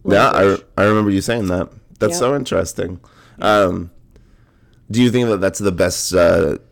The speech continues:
Speaker 1: Steve choice to teach about?
Speaker 2: Um, I think it's a really solid one to teach about. I think that the subject matter is adult, but safe enough for, you know, high school seniors.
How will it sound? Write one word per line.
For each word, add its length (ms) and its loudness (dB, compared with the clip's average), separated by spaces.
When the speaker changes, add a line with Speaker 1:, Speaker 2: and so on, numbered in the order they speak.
Speaker 1:
Steve 400 -4
choice 260 -2
to 140 -12
teach 280 -6
about? 400 -4
Speaker 2:
Um, 640 -12
I 120 -4
think 260 -12
it's 160 -10
a 100 -4
really 380 -6
solid 600 -8
one 160 -8
to 80 -12
teach 320 -14
about. 200 -8
I 80 -6
think 240 -12
that 160 -12
the 120 -8
subject 500 -10
matter 500 -12
is 680 -6
adult, 680 -8
but 200 -6
safe 500 -8
enough 260 -8
for, 520 -10
you 120 -10
know, 80 -10
high 140 -8
school 240 -12
seniors. 800 -12